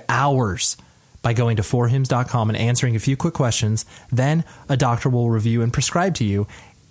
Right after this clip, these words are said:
and everything will be sent directly to your door. So seriously, order now. Listeners of this show get a, a free trial month of everything you need to keep your hair for just five dollars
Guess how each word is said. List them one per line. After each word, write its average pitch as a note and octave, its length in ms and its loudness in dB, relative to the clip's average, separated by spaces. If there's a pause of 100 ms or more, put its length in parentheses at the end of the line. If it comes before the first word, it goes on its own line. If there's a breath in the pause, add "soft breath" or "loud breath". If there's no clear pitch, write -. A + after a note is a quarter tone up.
and B2+ 180 0
everything D3 640 0
will B2+ 200 2
be A#2+ 180 0
sent - 360 -2
directly G#2+ 440 0
to G2+ 60 0
your G2 160 0
door. - 300 -4 (360 loud breath)
So A2 240 0
seriously, B2 500 -2
order C#3+ 260 2
now. B2 300 0 (600 loud breath)
Listeners D3+ 420 2
of C#3 180 0
this D#3 140 2
show C#3+ 320 2
get A#2 160 0
a, A#2+ 140 0
a C3 120 2
free D3+ 420 0
trial E3 420 2
month A#2+ 280 2
of G#2 80 0
everything D#3+ 440 0
you D#3+ 80 2
need B2+ 280 2
to C3 60 -2
keep - 260 -4
your C3+ 100 2
hair G#2 240 2
for A2 140 -2
just G#2+ 180 0
five A#2 480 0
dollars G#2 500 0